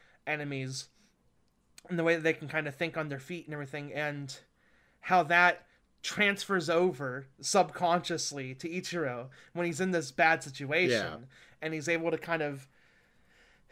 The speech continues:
Speaker 1: break out of the ties that they, that they have him in, and, uh, he, he kinda home alones it a little bit and kinda,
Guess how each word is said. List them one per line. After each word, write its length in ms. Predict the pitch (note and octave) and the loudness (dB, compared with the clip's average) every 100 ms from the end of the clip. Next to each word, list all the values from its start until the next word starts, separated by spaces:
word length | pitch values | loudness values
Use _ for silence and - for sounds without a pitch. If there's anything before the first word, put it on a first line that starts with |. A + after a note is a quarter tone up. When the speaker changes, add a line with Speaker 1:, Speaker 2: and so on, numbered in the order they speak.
| - - D3 | -18 -16 -10
Speaker 1:
break 280 | D3 F#3 F#3 | 4 4 6
out 180 | F#3 F3+ | 6 6
of 120 | D#3 | 4
the 80 | D3+ | -4
ties 440 | - E3+ F3+ F#3 D#3+ | -2 4 6 4 2
that 100 | D#3+ | -2
they, 260 | D3+ C#3+ | -2 -2
that 180 | C#3 C#3 | -6 -6
they 100 | C#3+ | -4
have 220 | C#3+ C#3+ | -2 -2
him 120 | C#3 C#3 | -2 -4
in, 180 | C3 C3 | -4 -4
and, 300 | C3+ C3+ C3 | -6 -4 -4
uh, 200 | B2+ B2 | -4 -6
he, 280 | B2 C#3 B2+ | -8 -10 -8
he 200 | C3 B2+ | -10 -10
kinda 420 | - C#3+ C3 B2 E3+ | -8 -6 -6 -6 2
home 200 | G#3 G3+ | 4 4
alones 520 | D#3+ E3+ G#3+ F3+ D3+ | 4 4 4 0 -2
it 100 | C3 | -2
a 80 | D3+ | -4
little 280 | D3 D#3+ D3 | 0 0 0
bit 260 | D3 C3+ D3+ | 0 -2 -2
and 100 | D3+ | 2
kinda, 220 | F3+ | 2